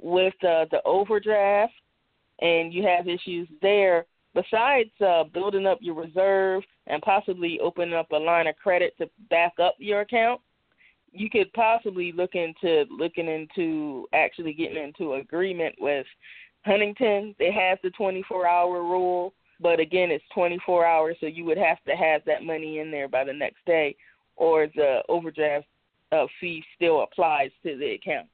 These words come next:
So it's not a way to, to waive it out. Um, and also P N C has a really good virtual wallet program. Their regular checking account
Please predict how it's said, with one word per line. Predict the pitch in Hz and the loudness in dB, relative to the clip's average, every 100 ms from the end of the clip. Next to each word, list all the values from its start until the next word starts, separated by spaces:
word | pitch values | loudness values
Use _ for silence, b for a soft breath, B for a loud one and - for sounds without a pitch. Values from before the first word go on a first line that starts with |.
| - | -8
So | 131 | -8
it's | - | -2
not | 170 147 | 2 2
a | |
way | 139 151 | 0 -2
to, | 139 120 - b b _ - | 0 -4 -8 b b _ -2
to | 165 | 0
waive | 165 160 160 | 4 2 2
it | - - | -4 0
out. | 151 143 135 - _ _ _ _ _ | 2 2 0 -6 _ _ _ _ _
Um, | - 143 82 - - | -2 0 -2 -6 -4
and | 165 165 | 0 2
also | 170 185 190 175 | 2 2 0 0
P | 226 190 | 0 -2
N | 180 _ | -4 _
C | 185 185 | -6 0
has | 165 160 | 0 0
a | 160 | -2
really | 175 170 156 | -4 -4 -2
good | 170 165 160 - | 0 0 0 -2
virtual | 160 165 185 156 147 | -2 -2 0 0 2
wallet | 165 170 - | 2 2 -2
program. | 185 180 175 175 175 170 190 _ b b _ - | 0 0 0 -2 -2 -4 -10 _ b b _ 0
Their | 185 214 | 2 2
regular | 180 190 202 190 180 170 165 160 - - | 2 2 2 0 2 4 2 -2 -12 -4
checking | 202 190 180 | 0 0 -2
account | 156 - 165 147 123 | -4 -6 -6 -4 -6